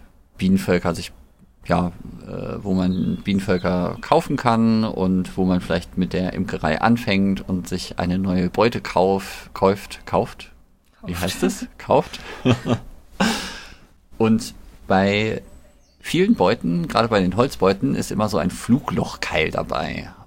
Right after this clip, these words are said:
Speaker 1: Und, ähm, ja, den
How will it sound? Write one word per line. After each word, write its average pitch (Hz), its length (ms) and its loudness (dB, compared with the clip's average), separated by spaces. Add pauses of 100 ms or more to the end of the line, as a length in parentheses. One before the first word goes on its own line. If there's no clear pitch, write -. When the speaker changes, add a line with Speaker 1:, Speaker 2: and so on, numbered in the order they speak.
(120)
Speaker 1:
Und, 95 420 -4 (400)
ähm, 92 560 -2 (540)
ja, 92 260 -2 (140)
den 101 720 -2